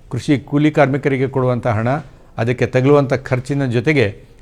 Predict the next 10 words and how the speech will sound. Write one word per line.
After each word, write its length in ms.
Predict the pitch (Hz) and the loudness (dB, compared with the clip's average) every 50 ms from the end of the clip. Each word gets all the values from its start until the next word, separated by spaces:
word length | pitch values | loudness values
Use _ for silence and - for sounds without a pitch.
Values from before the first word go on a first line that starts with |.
| - | -2
ಐವತ್ತು 300 | 120 123 139 143 135 - | 2 2 2 2 2 0
ಪರ್ಸೆಂಟನ್ನು 520 | - 131 - - 135 127 113 131 127 131 131 | -4 -2 -2 -2 -2 0 0 0 2 2 2
ಅವ್ರು 220 | 127 123 113 104 | 2 2 0 0
ಕೇಳ್ತಾ 340 | - - 120 120 117 - 135 | 0 0 0 0 2 2 2
ಇದ್ದಾರೆ. 380 | 127 123 123 120 - 170 - - - - - - - - - - - | 4 4 4 2 0 -2 -6 -12 -20 -20 -20 -20 -20 -20 -12 -4 0
ಇಲ್ಲಿಯವರೆಗೆ 580 | 120 131 151 170 170 165 160 147 147 139 147 143 | 2 4 6 8 8 8 8 6 6 4 2 2
ಸರ್ಕಾರಗಳು, 680 | - 139 123 110 - 143 127 127 120 120 139 175 190 - - - - - - - - - - | 2 0 0 0 2 2 2 2 2 2 0 0 -2 -8 -14 -20 -20 -20 -20 -20 -16 -4 -2
ಸ್ವಾತಂತ್ರ್ಯ 420 | 120 120 110 139 135 127 123 123 | 0 0 0 0 -2 -4 -4 -4
ಸಿಕ್ಕಾಗಿನಿಂದ 800 | - - 131 - - 143 135 131 123 123 131 120 127 127 127 135 | -4 -6 -8 -4 -2 0 0 0 0 0 -2 0 0 0 0 2
ಇಲ್ಲಿಯವರೆಗೆ 840 | 131 117 107 110 113 127 147 175 180 175 165 143 123 104 101 90 | 2 2 2 2 2 4 6 6 8 8 6 6 4 2 0 -2